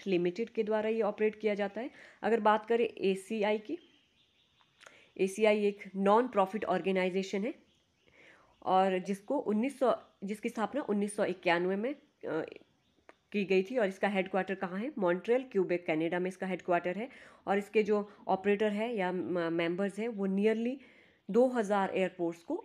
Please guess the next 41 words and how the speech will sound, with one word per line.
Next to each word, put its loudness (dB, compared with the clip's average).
ऑपरेट 0
करते -8
हैं, -14
ठीक -10
है। -6
एसीआई -2
क्या -6
है? -8
नॉन -2
प्रॉफिट -6
ऑर्गेनाइजेशन -4
है। -6
इसकी -10
स्थापना -6
कब -6
हुई -4
है? -2
नाइनटीन -4
नाइंटी -4
वन -2
में। -4
और 0
इसका -6
हेडक्वार्टर -2
कहाँ -8
है? -10
मॉन्ट्रियल, -2
क्यूबेक, 0
कनाडा -2
में, -10
ठीक -8
है। -6
ये -4
दो 0
हज़ार -2
एयरपोर्ट्स -4
को, -8
दो -4
हज़ार -2
के -4
आसपास -10